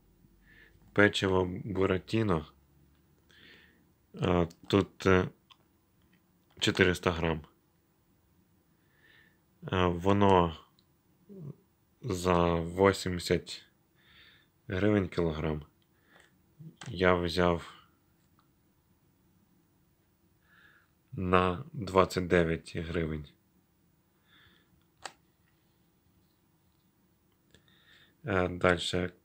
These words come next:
Картопля молода. Картопля молода. Двадцять п'ять гривень. Це Варус я закупався. Це все закупка з Варуса.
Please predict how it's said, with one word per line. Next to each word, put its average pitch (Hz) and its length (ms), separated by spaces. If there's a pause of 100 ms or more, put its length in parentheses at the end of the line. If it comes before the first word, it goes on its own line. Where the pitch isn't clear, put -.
Картопля 98 580
молода. 95 640 (1160)
Картопля 90 440
молода. 87 520 (1120)
Двадцять 87 680
п'ять 101 460 (120)
гривень. 80 580 (960)
Це 95 180
Варус 85 580
я 82 120
закупався. 82 720 (1500)
Це - 140
все 92 200
закупка 87 460
з 82 80
Варуса. 78 440